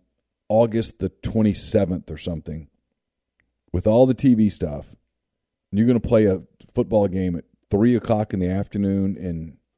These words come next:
Oxford or Starkville or Baton Rouge or something, for God's sake. I mean, can you imagine? You can say you care about the student athlete,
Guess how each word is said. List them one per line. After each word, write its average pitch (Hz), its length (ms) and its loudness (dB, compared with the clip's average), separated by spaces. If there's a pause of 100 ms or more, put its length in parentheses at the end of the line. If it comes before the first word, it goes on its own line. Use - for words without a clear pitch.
(200)
Oxford 98 600 -4
or 82 60 -8
Starkville 92 560 -4
or 87 220 -4
Baton 98 400 -6
Rouge 95 440 0
or 98 80 -4
something, 98 180 -10
for 78 120 -8
God's 95 280 -4
sake. 98 300 0
I - 40 -12
mean, 92 80 -8
can - 140 -6
you 170 100 2
imagine? 92 640 -6 (1040)
You 143 120 -4
can 131 160 -4
say 170 160 6
you 170 160 2
care 143 260 6
about 120 220 2
the 95 60 -16
student 110 300 2
athlete, 85 540 -2